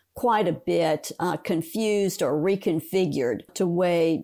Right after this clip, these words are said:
sometimes general society sees control or the business world or the latest self-help column. But what it means in the life of, let's bring it right down to a Mito patient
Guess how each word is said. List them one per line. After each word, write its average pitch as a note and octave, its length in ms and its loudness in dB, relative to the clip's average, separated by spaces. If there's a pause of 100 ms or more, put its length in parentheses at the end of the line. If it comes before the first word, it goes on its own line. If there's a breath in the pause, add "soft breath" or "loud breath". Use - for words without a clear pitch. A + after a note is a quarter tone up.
(160)
sometimes E3+ 560 0
general G3 420 0
society E3+ 720 0
sees E3+ 340 -2
control E3 640 0
or D#3+ 180 2
the E3+ 140 -2
business G3 540 0
world E3 500 2
or D#3+ 100 2
the C#3+ 140 -2
latest F3+ 460 0
self-help F#3 580 -2
column. G#2 460 -2 (180)
But - 260 2
what A#3+ 480 0
it G3 280 0
means G3 720 0
in F#3 160 0
the E3+ 100 0
life F3 600 -2
of, E3 260 -2
let's E3+ 200 -2
bring G3 260 -2
it D#3+ 100 -4
right F3 320 -2
down F3+ 360 0
to E3+ 460 -2
a - 80 -4
Mito E3 480 -2
patient F#3+ 600 -2